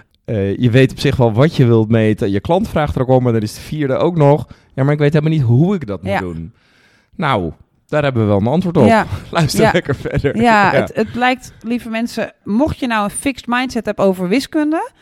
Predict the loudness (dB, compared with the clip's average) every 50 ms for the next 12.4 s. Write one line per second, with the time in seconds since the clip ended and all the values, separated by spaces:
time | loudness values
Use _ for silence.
0 | _ _ _ _ _ -4 -4 -2 -2 0 -2 0 0 0 0 2 2 2 0 0
1 | -2 -2 -2 0 0 0 0 0 0 0 -2 -2 -2 -4 -4 -4 -4 -4 -2 0
2 | 0 -2 -2 -6 -10 -10 _ -2 -2 -2 -2 -4 -6 -10 -14 -20 _ _ _ _
3 | _ _ _ _ _ _ _ _ _ _ _ -20 -18 -16 -8 -4 -2 0 2 2
4 | 2 2 0 -2 -4 -6 -8 -8 -6 -6 -6 -6 -6 -6 -10 -14 -16 -12 _ -6
5 | -6 -6 -6 _ _ _ -6 -4 -4 -2 -2 -2 -2 -2 -2 -2 -2 -2 0 2
6 | 2 2 2 2 2 0 0 0 0 0 0 0 2 2 0 -2 _ _ _ -8
7 | _ -4 -2 0 0 0 0 -2 -2 -2 -4 -4 -4 -4 -4 -4 -2 -2 -2 -2
8 | -2 -4 -6 -6 -6 -8 -6 -4 -6 -6 -4 -4 -4 -4 -2 0 0 0 0 -2
9 | -4 _ _ _ _ _ _ _ _ _ _ _ _ _ -8 -4 -2 0 2 2
10 | 2 2 0 0 0 0 -2 -2 -4 -2 -2 -2 -4 -4 -4 -4 -4 -4 -4 -4
11 | -4 -4 -4 -4 -2 -2 -2 -2 -2 -4 -6 -8 -8 -4 -2 -2 0 0 -2 -2
12 | -2 -2 -2 -2 -2 -4 -6